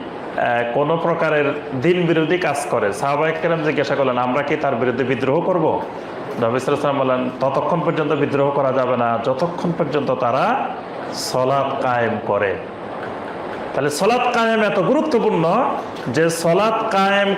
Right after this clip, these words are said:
করে, সে রাষ্ট্রে সলাত কায়েমের আইন আছে, সলাতটা বাস্তবায়ন করাইতেছে, তাও তার বিরুদ্ধে বিদ্রোহ করা যাবে না, কারণ সে ইমানের বহিঃপ্রকাশ ঘটাইতেছে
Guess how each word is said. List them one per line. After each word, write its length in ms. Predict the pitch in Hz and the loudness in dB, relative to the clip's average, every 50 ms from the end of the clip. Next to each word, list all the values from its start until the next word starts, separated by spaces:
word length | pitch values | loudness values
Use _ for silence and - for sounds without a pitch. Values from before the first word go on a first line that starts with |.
| - - | 0 2
করে, 340 | 170 175 185 202 180 151 | 2 2 4 4 4 2
সে 200 | - - 170 160 | 2 2 2 2
রাষ্ট্রে 400 | 160 156 151 147 - - 196 190 | 2 2 0 0 0 0 0 0
সলাত 420 | 170 180 175 170 180 185 - - - | 2 2 2 4 4 4 2 2 2
কায়েমের 340 | 185 180 170 165 165 165 160 | 2 2 4 2 2 2 2
আইন 240 | 147 139 131 127 | 2 2 2 2
আছে, 340 | 127 123 - - 123 104 101 - - - - - - - - - - - - - - - - - | 2 0 0 0 0 0 0 -2 -4 -8 -10 -10 -10 -10 -10 -10 -10 -10 -8 -8 -8 -8 -6 -6
সলাতটা 600 | - - - 143 175 208 233 220 - - 208 190 | -4 0 0 2 2 2 2 0 0 0 0 2
বাস্তবায়ন 540 | 185 185 170 - - 185 160 165 160 156 160 | 2 2 2 2 2 2 2 2 2 2 2
করাইতেছে, 580 | 151 151 147 143 147 - - - - 151 90 - - - - - - - - | 2 2 2 2 2 0 -2 -2 -2 -2 -2 -2 -4 -10 -10 -10 -8 -4 0
তাও 240 | 156 170 190 - | 2 2 2 4
তার 140 | 185 180 170 | 2 2 4
বিরুদ্ধে 300 | 170 170 165 147 156 165 | 4 4 2 2 2 2
বিদ্রোহ 320 | 151 156 156 135 135 135 135 | 2 2 2 2 2 2 2
করা 200 | - 139 131 123 | 2 2 2 2
যাবে 220 | 123 117 104 98 | 2 0 0 0
না, 140 | 90 85 - - - - - - - - - - - - - - - - - - - - - | 0 -2 -4 -6 -8 -12 -14 -14 -14 -14 -12 -12 -12 -10 -10 -10 -8 -8 -8 -8 -6 -4 -2
কারণ 300 | 131 127 139 165 208 196 | -2 0 0 0 0 0
সে 160 | - 208 208 - | 0 0 2 2
ইমানের 380 | 208 202 214 208 202 202 190 | 2 2 2 2 2 2 2
বহিঃপ্রকাশ 640 | 170 175 170 180 233 - - 220 202 190 190 175 143 135 | 2 4 4 4 2 2 2 0 0 0 0 0 2 2
ঘটাইতেছে 540 | 139 135 139 131 - - 110 - - - | 2 2 2 2 2 0 -2 -4 -6 -8